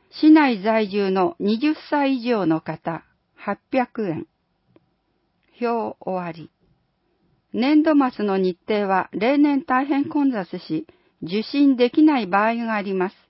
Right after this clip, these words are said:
早めの受診をお願いします。会場、保健相談センター。申し込み、四月五月実施分は四月七日火曜から、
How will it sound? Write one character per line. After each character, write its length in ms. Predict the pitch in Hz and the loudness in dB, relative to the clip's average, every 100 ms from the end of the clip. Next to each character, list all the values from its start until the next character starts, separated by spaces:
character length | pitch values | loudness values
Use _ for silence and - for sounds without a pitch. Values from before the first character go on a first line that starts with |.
| _ _ _ _ _ _ _ | _ _ _ _ _ _ _
早 320 | 214 247 294 | -4 0 2
め 160 | 285 277 | 4 2
の 100 | 262 | 0
受 180 | 233 | -2
診 320 | 240 254 247 226 | -4 -2 -2 0
を 160 | 220 - | 0 -2
お 80 | 202 | -4
願 340 | 226 247 240 220 | -2 -2 -2 -4
い 60 | |
し 160 | - 196 | -6 -6
ま 160 | 185 | -4
す。 60 | 190 _ _ _ _ _ _ _ _ _ _ _ _ _ _ _ | -6 _ _ _ _ _ _ _ _ _ _ _ _ _ _ _
会 300 | - 254 262 | 0 0 0
場、 440 | 240 226 208 196 - _ _ _ _ _ | -2 -2 -2 -6 -10 _ _ _ _ _
保 180 | - 226 | -8 -6
健 240 | - 294 | 0 0
相 260 | 302 294 285 | 2 2 0
談 260 | 277 269 262 | 0 -2 0
セ 180 | 262 | -2
ン 180 | 233 165 | -2 -4
タ 300 | - 151 110 - _ _ _ _ _ _ _ _ _ - | -6 -6 -6 -14 _ _ _ _ _ _ _ _ _ -8
ー。 40 | 226 | -2
申 200 | 277 285 | 0 0
し 120 | - - | -6 -4
込 140 | 233 | -2
み、 260 | 220 185 - _ _ _ - | 0 -2 -4 _ _ _ -10
四 100 | 233 | -4
月 340 | 254 285 - 233 | -2 -2 -4 0
五 160 | 262 | 0
月 320 | 247 226 170 165 | 0 -4 -6 -6
実 140 | 196 190 - | -6 -8 -6
施 120 | 277 | -6
分 300 | 214 190 160 | -2 0 0
は 180 | 151 156 _ _ _ _ - | -2 -8 _ _ _ _ -8
四 100 | 233 | -2
月 320 | 247 269 - | -2 -2 -4
七 320 | 240 220 240 247 | -4 -2 -2 -2
日 240 | 240 214 | -2 -4
火 200 | - 233 | -2 -4
曜 260 | 254 277 202 | -2 -4 -6
か 180 | - | -10
ら、 180 | 151 135 | -10 -12